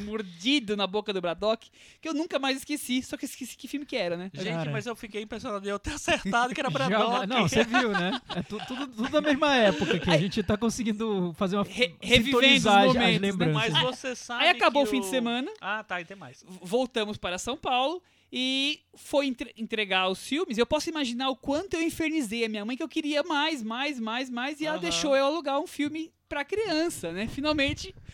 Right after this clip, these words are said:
Speaker 1: vou ver um filme de crianças.
Speaker 2: Aham.
Speaker 1: E eu fui também descobrir qual o título que eu, que eu
Speaker 2: Você
Speaker 1: lembrava.
Speaker 2: tinha que ano? Quantos anos no,
Speaker 1: Eu
Speaker 2: no
Speaker 1: tinha
Speaker 2: Razorback?
Speaker 1: seis.
Speaker 2: Seis anos.
Speaker 1: E eu te-, lembrava como é que era a história, fui pesquisar qual que era o título. É um filme canadense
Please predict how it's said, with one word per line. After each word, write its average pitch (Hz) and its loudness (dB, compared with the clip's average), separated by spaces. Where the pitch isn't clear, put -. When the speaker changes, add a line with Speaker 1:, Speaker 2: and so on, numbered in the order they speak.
Speaker 1:
vou 262 -6
ver 262 -4
um 311 -10
filme 294 -6
de 285 -6
crianças. 285 -2
Speaker 2:
Aham. 147 -10
Speaker 1:
E - -6
eu 349 -6
fui 294 -10
também 240 -8
descobrir 196 -10
qual 208 -2
o 196 -6
título - -20
que - -14
eu, 160 -8
que - -4
eu 214 0
Speaker 2:
Você 226 -2
Speaker 1:
lembrava. 214 0
Speaker 2:
tinha - -16
que 302 -6
ano? 190 -6
Quantos 202 -10
anos 240 -10
no, 254 -12
Speaker 1:
Eu 202 -8
Speaker 2:
no 185 -8
Speaker 1:
tinha 156 -2
Speaker 2:
Razorback? 156 4
Speaker 1:
seis. 160 -6
Speaker 2:
Seis 196 -4
anos. 131 -10
Speaker 1:
E 240 -8
eu 302 -6
te-, - -8
lembrava 269 -4
como 269 -6
é 262 -6
que - -6
era 240 0
a - 2
história, 277 -2
fui - -8
pesquisar 294 -4
qual - -12
que - -8
era 277 -6
o - -6
título. 208 2
É 226 4
um 226 2
filme 254 0
canadense 262 0